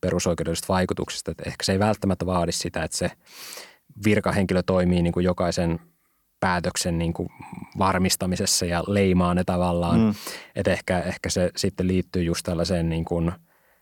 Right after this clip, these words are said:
Speaker 1: pääsyyn niinku auditoimaan niitä ja tarkistamaan niitä päätöksiä, jotain tällaisia järjestelmiä, jotka mahdollisesti niinku flagaa sieltä jotain niinku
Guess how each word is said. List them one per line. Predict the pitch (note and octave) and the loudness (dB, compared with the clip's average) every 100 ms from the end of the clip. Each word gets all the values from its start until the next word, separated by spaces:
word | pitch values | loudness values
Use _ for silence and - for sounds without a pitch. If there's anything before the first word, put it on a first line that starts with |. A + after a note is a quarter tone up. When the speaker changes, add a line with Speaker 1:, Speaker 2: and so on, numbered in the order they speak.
| _ _ - | _ _ -2
Speaker 1:
pääsyyn | G2+ G2 F#2 G2+ F#2 | 0 2 2 2 2
niinku | F#2 F#2+ F2 - - - - | 0 0 -2 -4 -14 -12 0
auditoimaan | G2+ G2 F#2+ G2+ F#2 F2+ F2+ | 2 4 2 2 2 2 2
niitä | F2+ F2+ F2 | 2 2 0
ja | F2 | -2
tarkistamaan | - F#2+ F2+ - F#2 E2+ E2+ | 0 0 0 -2 -2 0 0
niitä | E2+ - | -2 -2
päätöksiä, | F2 E2 E2 - F2 | -4 -2 -2 -2 -4
jotain | D#2+ D#2+ E2 D#2+ | -2 -2 -2 -4
tällaisia | D#2+ D#2 - E2 D#2+ - _ - _ _ - | -4 -4 -4 -4 -4 -6 _ -20 _ _ -4
järjestelmiä, | G2 F2+ F2+ - F2+ E2+ E2 | -2 0 -2 -2 -2 0 -2
jotka | - E2+ | -2 -4
mahdollisesti | D#2 D#2+ E2+ - F2 | -4 -4 -6 -6 -8
niinku | E2 - - | -10 -12 -6
flagaa | - G2+ G2 F#2+ | -2 0 2 0
sieltä | F2 G2 E2+ | 0 -2 -2
jotain | E2+ E2 F2+ D#2+ E2+ | -2 -2 -2 -4 -4
niinku | E2 F2+ G1+ | -4 -4 -4